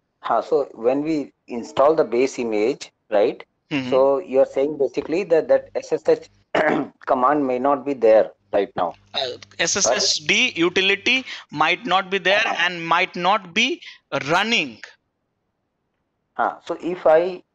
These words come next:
Speaker 1: can't I have one image, the base image, in which the S S H D utility is already inbuilt, so that when the containers comes up, it will be,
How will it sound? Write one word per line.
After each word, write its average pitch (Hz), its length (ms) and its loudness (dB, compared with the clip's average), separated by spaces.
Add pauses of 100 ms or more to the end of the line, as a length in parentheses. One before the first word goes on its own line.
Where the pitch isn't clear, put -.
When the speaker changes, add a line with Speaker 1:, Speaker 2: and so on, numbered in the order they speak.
(460)
Speaker 1:
can't 151 280 2
I 165 320 4
have 139 340 4
one 147 260 2
image, 123 560 -2 (120)
the 117 120 -2
base 123 360 0
image, 123 380 -4 (380)
in 131 140 -6
which 156 180 -4
the - 200 2
S 127 140 0
S 151 160 -2
H 170 280 0
D 147 160 -6 (180)
utility 143 520 -2 (280)
is 135 200 -6 (100)
already 127 420 2
inbuilt, 123 480 -2 (440)
so 139 180 2
that 143 220 2
when 139 460 2
the 131 300 4
containers 147 640 2
comes 139 320 0 (100)
up, 135 360 4 (340)
it 131 140 -16
will 147 200 -6
be, 143 200 -8